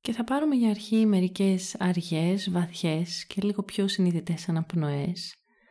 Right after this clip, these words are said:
εισπνέοντας καλά από τη μύτη και, αν θέλουμε, εκπνέοντας από το στόμα. Μια καλή εισπνοή, εκπνοή,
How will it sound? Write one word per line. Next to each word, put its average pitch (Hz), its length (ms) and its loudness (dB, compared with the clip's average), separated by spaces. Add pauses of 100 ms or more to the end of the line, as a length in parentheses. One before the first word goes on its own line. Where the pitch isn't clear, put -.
(340)
εισπνέοντας 202 720 0
καλά 175 260 0
από 170 120 -4
τη 165 100 -2
μύτη 156 640 -2 (1120)
και, - 120 -6
αν 220 120 0
θέλουμε, 190 340 4
εκπνέοντας 170 580 0
από 175 100 -6
το 170 100 -4
στόμα. 143 640 -8 (1600)
Μια 190 180 -2
καλή 160 360 -2
εισπνοή, 165 960 -2 (2500)
εκπνοή, 156 1000 -4